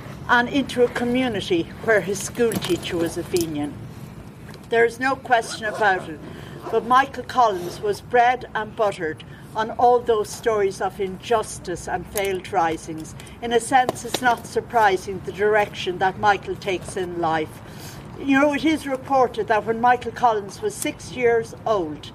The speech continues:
his father called the entire family together. The father was dying, and he said, "Look after Michael. He will do great things for Ireland."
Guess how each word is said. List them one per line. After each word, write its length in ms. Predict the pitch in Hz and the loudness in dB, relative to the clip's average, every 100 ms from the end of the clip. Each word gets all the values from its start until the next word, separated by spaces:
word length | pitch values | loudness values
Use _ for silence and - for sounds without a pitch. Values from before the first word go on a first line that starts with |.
| - - - - | -16 -16 -16 -6
his 240 | 233 233 - | 2 2 2
father 460 | 262 240 240 262 | 4 6 6 2
called 400 | 247 254 240 226 | 0 4 4 4
the 140 | 226 214 | -2 -6
entire 480 | 208 220 226 226 | -6 2 4 4
family 440 | - 247 208 202 196 | 2 0 0 0 -10
together. 460 | - - 196 - 185 | -8 0 0 0 -6
The 80 | |
father 360 | 185 226 220 233 | -2 0 0 0
was 220 | 220 214 | -2 -2
dying, 480 | - 220 185 160 156 - - | 0 4 4 2 -6 -14 -8
and 160 | - 214 | -2 -2
he 140 | 208 | -4
said, 500 | 220 - 233 196 165 - - - | -10 -2 4 4 2 -6 -18 2
"Look 220 | 240 247 | 2 6
after 400 | 240 233 - 220 | 4 4 -2 -4
Michael. 500 | 214 214 196 - 156 - - | 2 2 2 -4 -6 -8 -8
He 100 | 226 | 2
will 240 | 208 208 | 4 4
do 320 | 202 214 202 185 | 2 2 2 0
great 360 | - 202 214 208 | -2 2 2 0
things 440 | - 202 185 165 - | -4 -2 -2 -8 -8
for 380 | 180 170 175 - - | 0 2 2 -2 -2
Ireland." 560 | 165 151 147 147 143 | 2 2 0 -6 -10